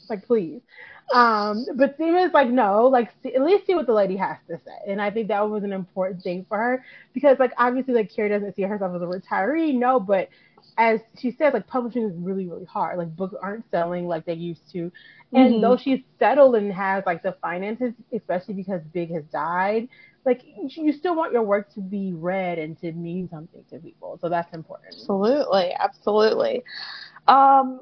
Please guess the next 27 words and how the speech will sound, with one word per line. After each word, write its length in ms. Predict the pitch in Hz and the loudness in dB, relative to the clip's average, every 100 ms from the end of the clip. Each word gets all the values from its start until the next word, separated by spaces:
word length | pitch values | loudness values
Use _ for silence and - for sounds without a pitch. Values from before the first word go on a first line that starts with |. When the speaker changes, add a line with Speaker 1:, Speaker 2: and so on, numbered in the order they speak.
| - | -10
Speaker 2:
meanwhile, 920 | 254 349 370 285 262 254 254 254 254 - _ _ - 240 | -6 -4 0 2 4 4 2 0 -2 -6 _ _ -16 -6
the 60 | 262 | -6
parents 880 | - - 311 339 359 302 _ _ - | -6 -12 -8 -6 -6 -8 _ _ -6
of 320 | 226 226 220 208 | -4 -4 -6 -8
the 100 | 220 | -8
show, 360 | - 214 196 | -6 -6 -4
well, 320 | 196 202 185 - | -4 -4 -6 -6
everyone 340 | 214 202 202 190 | -8 -8 -10 -12
except 320 | 185 180 - 190 | -10 -12 -12 -10
for 320 | 196 175 165 | -8 -6 -8
Miranda, 460 | 202 196 180 175 185 | -8 -6 -6 -10 -12
so 80 | 190 | -8
that's 240 | 190 180 | -8 -8
Charlotte, 420 | - 240 240 247 - | -4 0 2 0 -2
Harry, 380 | - 208 202 190 - _ 220 | -6 -4 -4 -6 -8 _ -6
L 160 | 214 | -6
T 160 | - 208 | -6 -6
W, 260 | 185 170 175 | -6 -8 -12
and 80 | |
Herbert, 460 | 190 226 214 214 - - - - | -4 -2 0 0 -2 -8 -20 0
they're 160 | - 370 | 4 4
seeing 300 | - 381 339 | 4 0 2
their 160 | 302 277 | -2 0
kids 400 | 269 240 240 - - | 2 4 2 -2 2
off 260 | 214 208 - | 4 2 -4
to 80 | 240 | -14
camp. 580 | - 226 190 180 180 | -12 -10 -6 -6 -6